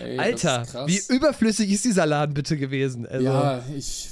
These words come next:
Speaker 1: bin auch kein riesiger Fan. Also es war mal so ein Ding. Also früher ist man, glaub ich, so zu Schulzeiten, fand man das, glaub ich, ganz fancy. Und, äh,
Speaker 2: Ja.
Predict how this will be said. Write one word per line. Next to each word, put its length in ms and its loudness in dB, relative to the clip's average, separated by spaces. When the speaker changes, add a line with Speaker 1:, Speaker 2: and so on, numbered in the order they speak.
Speaker 1:
bin 100 -6
auch 220 -8
kein 180 -8
riesiger 340 -6
Fan. 340 -8
Also 260 -4
es 120 -4
war 80 0
mal 120 -2
so 100 -6
ein 80 -12
Ding. 320 -6
Also 180 -8
früher 320 -4
ist 140 -8
man, 120 -10
glaub 200 -6
ich, 100 -8
so 80 -10
zu 160 -8
Schulzeiten, 600 -6
fand 180 -10
man 60 -12
das, 120 -8
glaub 140 -10
ich, 80 -14
ganz 180 -10
fancy. 720 -6
Und, 400 -10
äh, 220 -10
Speaker 2:
Ja. 180 -8